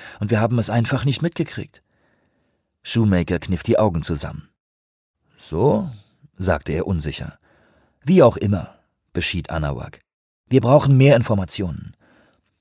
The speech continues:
Er stocherte mürrisch in seinen Rühreiern herum und schob sie über den Teller. „Das heißt, wir haben ja welche. Lee hat welche. Ich bin sicher, sie weiß eine ganze Menge mehr als wir.“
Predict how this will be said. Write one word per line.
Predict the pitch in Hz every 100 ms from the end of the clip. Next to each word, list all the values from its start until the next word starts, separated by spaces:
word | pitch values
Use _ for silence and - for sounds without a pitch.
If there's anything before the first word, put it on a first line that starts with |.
| _ _ _ 87
Er | 95
stocherte | - 127 127 120 104
mürrisch | 104 117 113 -
in | 104
seinen | 98 101 95
Rühreiern | 113 101 76 90 87
herum | 87 90 107 101 - - _
und | 95 92
schob | 110 101
sie | - 95
über | 90 98
den | 95
Teller. | - 87 69 - _ _ _ _ -
„Das | 101 123
heißt, | 123
wir | 131
haben | 113 156 139
ja | 107
welche. | 101 95 82 - _ _ _ _ _ -
Lee | 165 196
hat | 110 87
welche. | 95 92 107 90 82 _ _ _ _ _ _ -
Ich | 110
bin | 127
sicher, | 120 147 147
sie | 117 123
weiß | 131 127
eine | 127
ganze | 123 160 151
Menge | 139 135 123
mehr | 127 135
als | 110 - 110
wir.“ | 113